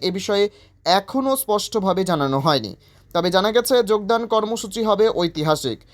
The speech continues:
ওই সূত্র থেকে আরও দাবি করা হয়েছে, কয়েকদিনের মধ্যে বিধায়ক হামিদুল রহমানের হাত ধরে তৃণমূল কংগ্রেসের যোগদান করবেন বেশ কয়েকজন বাম কংগ্রেসের লড়াকু নেতা। সূত্রটি থেকে আরও দাবি করা হয়েছে,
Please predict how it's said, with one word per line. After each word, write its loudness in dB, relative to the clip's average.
ওই 4
সূত্র 0
থেকে 2
আরও 2
দাবি 0
করা 0
হয়েছে, 0
কয়েকদিনের -2
মধ্যে 0
বিধায়ক -2
হামিদুল -2
রহমানের 2
হাত 0
ধরে 0
তৃণমূল 2
কংগ্রেসের 0
যোগদান 0
করবেন -2
বেশ -2
কয়েকজন 2
বাম 2
কংগ্রেসের -4
লড়াকু -2
নেতা। -4
সূত্রটি -6
থেকে -2
আরও 2
দাবি 0
করা 0
হয়েছে, 0